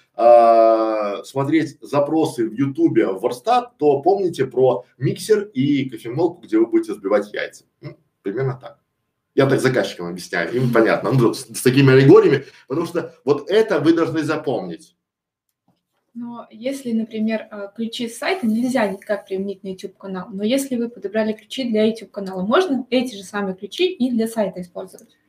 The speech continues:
Speaker 1: Я не говорю, что нельзя применить, я говорю, что можно. То есть, но формат какой? В Ютубе люди ищут ответ на свой вопрос,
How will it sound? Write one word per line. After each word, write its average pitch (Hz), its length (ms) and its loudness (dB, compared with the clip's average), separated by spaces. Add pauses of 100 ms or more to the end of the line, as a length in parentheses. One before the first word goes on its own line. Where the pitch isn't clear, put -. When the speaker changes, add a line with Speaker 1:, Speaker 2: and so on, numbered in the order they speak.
(120)
Speaker 1:
Я 110 120 4
не 131 100 6
говорю, 135 160 8
что 131 100 0
нельзя 87 240 2
применить, 78 300 -4
я 98 80 4
говорю, 117 120 4
что 127 120 2
можно. 110 560 4 (160)
То 113 80 2
есть, 107 140 -4
но - 420 6
формат 147 400 4
какой? 131 500 2 (180)
В 107 120 -14
Ютубе 175 600 4
люди 139 500 0
ищут 131 720 -4
ответ 123 440 2
на 143 140 -2
свой 135 360 0
вопрос, 156 840 2